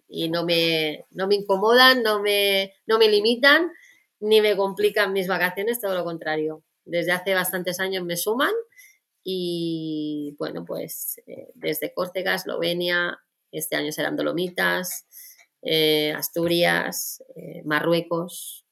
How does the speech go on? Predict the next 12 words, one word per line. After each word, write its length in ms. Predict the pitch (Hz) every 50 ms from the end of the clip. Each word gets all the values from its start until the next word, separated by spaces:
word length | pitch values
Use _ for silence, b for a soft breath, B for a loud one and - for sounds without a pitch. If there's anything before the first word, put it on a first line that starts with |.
| _ _ -
¿vale? 600 | - - - 160 151 143 147 156 185 254 262 - -
Pues 680 | - - 165 160 - - 170 165 - - - - - _ -
todos 220 | 175 180 185 185
estos 240 | 196 190 - 202 180
destinos, 580 | 190 196 185 - 214 220 226 226 240 233 240 233
eh, 280 | 202 202 196 196 190
han 140 | 190 190 196
estado 300 | 202 196 - 196 196 190
mis 160 | 185 185 175
bichos 300 | 180 196 190 196 190 185
conmigo 540 | - 196 185 190 208 240 269 294 339 339 302
y 420 | 233 214 202 185 180 175 175 170